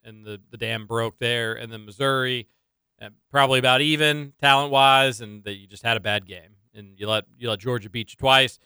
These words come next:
Get a bye week, regroup, come back, beat Tennessee. Offense looks a little bit better. We can all exhale. That's the optimistic outlook. That's if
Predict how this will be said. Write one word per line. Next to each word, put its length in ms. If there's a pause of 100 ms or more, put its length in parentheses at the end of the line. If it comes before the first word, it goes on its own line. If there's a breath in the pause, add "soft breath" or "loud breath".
(360)
Get 80
a 40
bye 240
week, 340
regroup, 600
come 220
back, 340 (200)
beat 160
Tennessee. 640 (100)
Offense 400
looks 180
a 40
little 180
bit 160
better. 420 (300)
We 100
can 100
all 340
exhale. 520 (300)
That's 260
the 140
optimistic 600
outlook. 460
That's 280
if 140